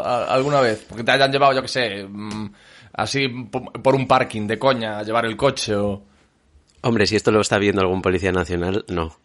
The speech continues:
Speaker 2: Por supuesto
Speaker 1: Ah,
Speaker 2: que
Speaker 1: vale.
Speaker 2: no.
Speaker 1: ¿Y pero
Speaker 2: No
Speaker 1: y
Speaker 2: lo he
Speaker 1: si no?
Speaker 2: cogido
Speaker 1: ¿Y si
Speaker 2: nunca.
Speaker 1: no?
Speaker 2: Si no
Speaker 1: <laughs> ¿Y si
Speaker 2: nos
Speaker 1: no?
Speaker 2: estuviese escuchando nadie, que creo que es lo más probable, es posible que alguna vez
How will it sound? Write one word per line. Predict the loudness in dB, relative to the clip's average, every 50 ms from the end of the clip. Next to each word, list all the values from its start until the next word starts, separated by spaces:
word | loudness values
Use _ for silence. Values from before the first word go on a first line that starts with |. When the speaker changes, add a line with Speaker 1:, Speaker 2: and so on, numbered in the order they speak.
| _ _ _ _ _ _ _
Speaker 2:
Por | -8 -6
supuesto | -4 -2 0 2 2 4
Speaker 1:
Ah, | 4
Speaker 2:
que | 4
Speaker 1:
vale. | 4 4 4 2 0
Speaker 2:
no. | 0 -2
Speaker 1:
¿Y | 0 2
pero | 4 4 6
Speaker 2:
No | 6
Speaker 1:
y | 6
Speaker 2:
lo |
he | 4
Speaker 1:
si | 4 4
no? | 4 4
Speaker 2:
cogido | 4 2 2
Speaker 1:
¿Y | 2
si | 2 0 0
Speaker 2:
nunca. | 2 4 4 2
Speaker 1:
no? | 2 -2 -8 -16 -18 -18 -20 -20 -20 -20 -20 -20 -20 -20 -20 -16 -16 -16 -8 -2
Speaker 2:
Si | 0 0 2 2
no | 2
Speaker 1:
<laughs> | 2
¿Y |
si | 0 0
Speaker 2:
nos | 0
Speaker 1:
no? | -2
Speaker 2:
estuviese | -2 -2 0 0 2 2 2 0
escuchando | -2 -2 -2 2 4 4 4 4 2 2
nadie, | 2 4 4 4 4 2 2 0
que | 0 0 0
creo | 2 0 2
que | 0 0
es | 0
lo | 0
más | 0 0 -2 0
probable, | 0 2 4 4 4 4 2
es | 2 0
posible | -2 -4 -2 0 0 0 0 0
que | 0 0 0
alguna | 2 2 2 2 2 4 4
vez | 2 2 0 -2 -6 -12 -20